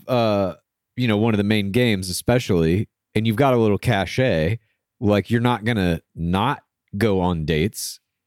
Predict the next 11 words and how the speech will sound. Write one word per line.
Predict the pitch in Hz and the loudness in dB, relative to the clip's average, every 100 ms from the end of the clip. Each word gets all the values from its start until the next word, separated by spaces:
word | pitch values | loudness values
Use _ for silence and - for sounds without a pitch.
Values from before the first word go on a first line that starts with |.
| _ _ _ - 95 | _ _ _ -14 -4
because | 95 110 98 | -2 0 -2
Paradise | - - 160 107 - | -2 0 0 0 -4
is | 78 | -8
coming | - 80 73 71 | -8 -6 -4 -4
up. | 95 - _ _ | -6 -8 _ _
You | 131 | -2
just | 123 - | -2 0
kinda | 160 131 | -2 0
keep | 135 120 | -2 -2
things | 131 123 - | -2 -2 -2
casual. | 151 135 131 90 64 | 0 0 2 0 -2